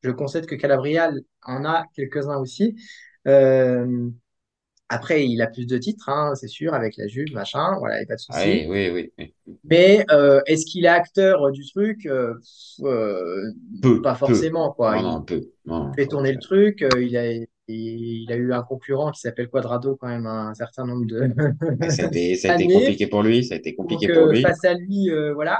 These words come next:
Speaker 1: hein, il n'y a pas grand-chose à faire.
Speaker 2: Je pense que c'est difficile. Non, mais
Speaker 1: Ah.
Speaker 2: après, ap-, ap-, après, je suis, je suis, euh, je suis assez d'accord. C'est-à-dire que De, De Sciglio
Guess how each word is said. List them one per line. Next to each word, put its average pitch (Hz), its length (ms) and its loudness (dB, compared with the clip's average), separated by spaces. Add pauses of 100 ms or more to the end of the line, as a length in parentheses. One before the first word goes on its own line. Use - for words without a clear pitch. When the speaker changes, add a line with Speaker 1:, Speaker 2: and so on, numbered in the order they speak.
(160)
Speaker 1:
hein, 190 240 -4
il 160 40 -10
n'y 147 60 -2
a 143 60 -4
pas 160 160 -8
grand-chose 160 500 -6
à 147 320 0 (100)
faire. 202 240 4 (140)
Speaker 2:
Je - 60 -20
pense - 200 -16
que - 80 -18
c'est 71 200 -14
difficile. 87 640 0 (300)
Non, 143 160 6
mais 123 120 6
Speaker 1:
Ah. 123 80 4
Speaker 2:
après, 139 380 4
ap-, 107 200 -4
ap-, 117 200 -4
après, 117 280 -2
je 123 60 -2
suis, 104 280 -8
je - 60 -8
suis, 98 360 -4 (600)
euh, 58 40 -16 (200)
je 85 60 -6
suis - 160 -2
assez 101 200 2
d'accord. 120 400 6
C'est-à-dire 104 240 2
que 104 240 4
De, 95 300 -6
De 110 180 0
Sciglio 135 800 4